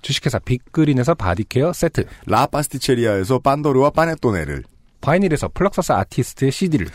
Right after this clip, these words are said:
Speaker 2: 콕 집어 콕 김치에서 김치 맛보기 세트를,
Speaker 1: 에스케이 엔카 직영몰에서 자동차 케어 키트를 선물로 보내드립니다.
Speaker 2: 현재까지 제가, 어, 올해의 결심을 이어가고 있는 게 있어요. 엔카 직영몰에서 받은 자동차 케어 키트로 계속 광을 내고 있거든요.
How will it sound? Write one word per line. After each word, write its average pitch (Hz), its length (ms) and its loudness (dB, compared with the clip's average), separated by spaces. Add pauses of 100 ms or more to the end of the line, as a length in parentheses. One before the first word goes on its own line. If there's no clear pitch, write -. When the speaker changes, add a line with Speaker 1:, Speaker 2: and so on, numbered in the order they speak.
(140)
Speaker 2:
콕 - 220 -2
집어 165 180 0
콕 147 300 -4
김치에서 120 480 0
김치 117 320 -4
맛보기 139 440 -2
세트를, 80 520 -6 (240)
Speaker 1:
에스케이 113 340 0
엔카 147 420 0 (200)
직영몰에서 147 760 -2 (140)
자동차 117 400 0
케어 95 300 -4
키트를 113 400 -2 (140)
선물로 95 420 -4
보내드립니다. 143 760 0 (200)
Speaker 2:
현재까지 190 500 0
제가, 143 360 4
어, 107 240 0
올해의 139 1040 2
결심을 127 440 2
이어가고 104 400 2
있는 76 180 -6
게 67 80 -6
있어요. 67 380 -8 (880)
엔카 147 280 0
직영몰에서 135 680 2
받은 117 420 -2
자동차 131 400 -2
케어 143 240 -2
키트로 113 520 -4
계속 131 380 2
광을 113 320 0
내고 85 200 0
있거든요. 78 320 -4